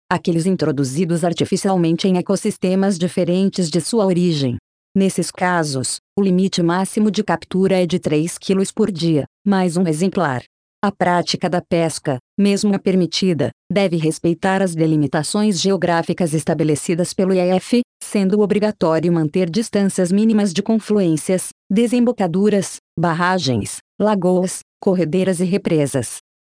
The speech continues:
O propósito é evitar qualquer interferência humana nas áreas vitais de reprodução das espécies migradoras. Os equipamentos de pesca autorizados incluem linha de mão, vara, caniço simples,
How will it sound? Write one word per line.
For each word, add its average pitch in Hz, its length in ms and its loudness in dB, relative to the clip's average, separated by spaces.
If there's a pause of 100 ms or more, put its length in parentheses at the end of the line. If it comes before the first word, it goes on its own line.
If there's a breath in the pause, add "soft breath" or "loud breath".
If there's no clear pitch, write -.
(120)
O 233 60 0
propósito 147 720 -2
é 180 120 2
evitar 170 440 0
qualquer 180 380 0
interferência 190 680 0
humana 165 400 2
nas 190 240 0
áreas 170 320 0
vitais 165 400 0
de 156 80 -4
reprodução 185 720 0
das 165 180 0
espécies 165 560 -2
migradoras. 160 800 0 (400)
Os 202 160 0
equipamentos 202 800 0
de 160 80 0
pesca 170 440 0
autorizados 151 760 0
incluem 196 420 2
linha 202 300 2
de 175 120 -2
mão, 175 300 2 (240)
vara, 190 360 0 (200)
caniço 190 460 0
simples, 196 480 -2